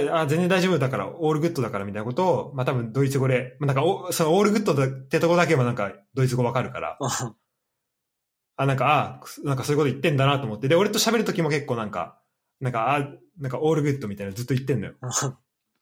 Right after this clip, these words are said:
Speaker 1: でもなんか、いや、それはさ、まあ、言葉では、まあ、それも同じじゃん。なんか言葉ではグッ、大丈夫とかオッケーとか言うけど、
Speaker 2: うん。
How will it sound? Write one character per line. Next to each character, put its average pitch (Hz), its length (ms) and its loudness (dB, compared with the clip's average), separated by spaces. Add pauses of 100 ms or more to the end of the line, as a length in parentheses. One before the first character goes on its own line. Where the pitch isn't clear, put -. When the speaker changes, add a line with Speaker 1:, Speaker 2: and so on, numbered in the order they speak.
(1300)
Speaker 1:
で 214 80 2
も 220 60 4
な 202 80 4
ん - 20 2
か、 120 200 2
い 180 60 -2
や、 185 340 2
そ - 160 -2
れ 247 180 4
は 240 100 2
さ、 131 380 2
ま 135 120 -2
あ、 - 40 -4
言 170 220 0
葉 233 100 6
で 160 80 4
は、 107 300 -2
ま 160 80 0
あ、 - 20 -4
そ 233 80 4
れ 220 60 4
も 208 100 4
同 202 120 6
じ 196 80 6
じ 175 80 4
ゃ 127 40 2
ん。 104 40 -2
な 110 60 -6
ん - 20 -6
か 110 100 -4
言 - 320 -2
葉 233 100 6
で 190 80 4
は 139 320 2
グ 139 140 0
ッ、 - 180 -4 (440)
大 151 180 4
丈 160 120 2
夫 127 80 2
と 120 100 -4
か 110 120 0
オ 135 120 0
ッ 135 40 -10
ケ 117 100 0
ー 101 40 -6
と - 60 -10
か 107 60 -4
言 139 180 2
う 139 60 -2
け 104 120 -4
ど、 107 280 -4
Speaker 2:
う - 20 -6
ん。 110 200 -10